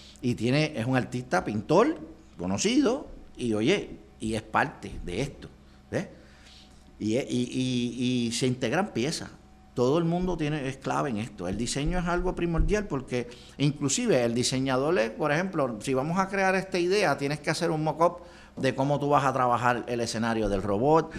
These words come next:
el escenario de la finca que vas a hacer con él. Pues,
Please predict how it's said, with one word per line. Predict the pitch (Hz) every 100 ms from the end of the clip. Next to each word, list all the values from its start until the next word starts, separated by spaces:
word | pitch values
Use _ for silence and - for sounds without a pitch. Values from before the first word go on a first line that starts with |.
| - -
el | 117
escenario | 110 110 110 110
de | 104
la | 101
finca | 92 151 147 143 123 110
que | 113
vas | 107 107 107
a | 107
hacer | - 101
con | 92 127
él. | 160 139 - - - - - - -
Pues, | 156